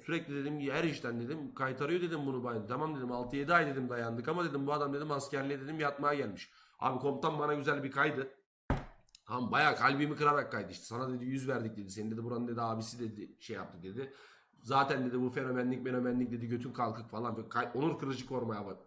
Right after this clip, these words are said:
konuşmaya başladı işte, "Götün kalkık," falan. Normalde hep şey derlerdi bana,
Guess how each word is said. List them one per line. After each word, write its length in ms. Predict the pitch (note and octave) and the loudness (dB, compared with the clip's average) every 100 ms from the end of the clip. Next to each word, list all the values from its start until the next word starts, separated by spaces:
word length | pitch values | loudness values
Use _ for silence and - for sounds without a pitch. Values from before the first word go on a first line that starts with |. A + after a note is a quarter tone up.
| _ | _
konuşmaya 400 | A2 A2 G#2+ G#2 | -4 -4 -2 -4
başladı 240 | F#2+ - E2+ | -4 -8 -12
işte, 160 | - | -10
"Götün 280 | G2 G#2 A#2 | -10 -6 -6
kalkık," 320 | A#2 G#2+ G#2+ | -4 -6 -6
falan. 200 | C3 E3+ | -4 -2
Normalde 320 | C#3+ C3+ D3 F#3 | -2 0 2 2
hep 100 | F#3 | 2
şey 180 | E3 | 0
derlerdi 420 | D3 B2 A#2 A2+ G#2+ | 0 0 -2 -2 -4
bana, 220 | G2+ | -6